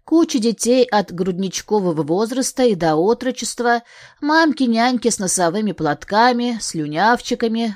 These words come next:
погремушками, атласами и заумными книжками по психологии,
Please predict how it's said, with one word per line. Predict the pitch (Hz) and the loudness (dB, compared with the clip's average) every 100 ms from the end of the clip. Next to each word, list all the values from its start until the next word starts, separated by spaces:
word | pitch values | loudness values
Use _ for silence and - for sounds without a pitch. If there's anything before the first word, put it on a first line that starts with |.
| - | -4
погремушками, | 302 190 160 170 254 262 - 247 233 240 - - - - | -4 -2 -2 -2 -2 -2 -2 -2 -2 -6 -10 -20 -20 -4
атласами | 277 285 277 269 262 269 254 247 214 | 4 4 4 0 0 -2 -2 -2 -4
и | 269 | -4
заумными | 214 208 214 226 208 185 | 0 2 2 2 0 -2
книжками | - 202 247 - 240 208 | -4 -4 -4 -4 -4 -4
по | 190 165 | -4 -8
психологии, | - - 156 143 160 214 202 233 226 | -12 -6 -4 -2 0 -2 0 0 -2